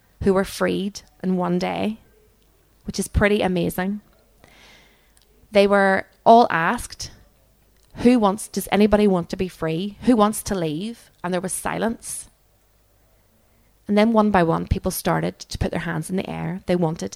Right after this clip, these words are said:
to be free. Five hundred and sixty-four people. On that note, we have seen really massive changes in how the government in India have dealt with this issue. From denying the existence of bonded labour,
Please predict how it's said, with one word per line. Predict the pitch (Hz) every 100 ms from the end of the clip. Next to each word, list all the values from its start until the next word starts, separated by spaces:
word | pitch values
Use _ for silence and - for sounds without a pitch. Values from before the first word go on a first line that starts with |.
| -
to | -
be | 185
free. | - 165 175
Five | 202 - 185 208
hundred | - 180 -
and | 170
sixty-four | - - - 190 - 165 170 160
people. | - - 185 _ _ _ _ - - -
On | - 254
that | 277 -
note, | 214 196
we | 220 233
have | 202 208
seen | - 185
really | 185 185 196 202 190 185 -
massive | 185 185 165 170 - 180
changes | - - 170 185 190 - - - -
in | -
how | 190 185
the | 170
government | 170 165 170 175
in | 156
India | 165 160 180
have | 196 185
dealt | 165 170
with | - 160
this | 170
issue. | - 160 - 202 208 - _ _ _ - _ _ _ _ _
From | - 214
denying | 208 214 196 208 240
the | 214
existence | 190 180 170 - 208 208
of | 190
bonded | 175 170 175
labour, | 170 160 170 -